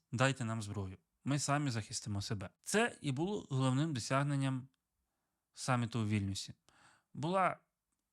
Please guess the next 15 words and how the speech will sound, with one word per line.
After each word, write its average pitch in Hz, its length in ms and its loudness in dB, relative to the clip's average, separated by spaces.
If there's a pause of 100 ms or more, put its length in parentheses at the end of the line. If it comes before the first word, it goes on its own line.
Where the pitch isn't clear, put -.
(140)
розроблена 113 760 0 (300)
чітка 120 680 2
програма 110 600 0 (1080)
підтримки 120 480 0
України, 175 520 -2 (380)
про-, 135 140 -2
е, 117 280 -6
підтримки 117 480 -6
політичної, 131 840 -2
підтримки 120 880 -6
збройної, 147 680 -2 (420)
а - 80 -10
також 170 320 -2
було 135 220 2
обіцяно 135 560 -2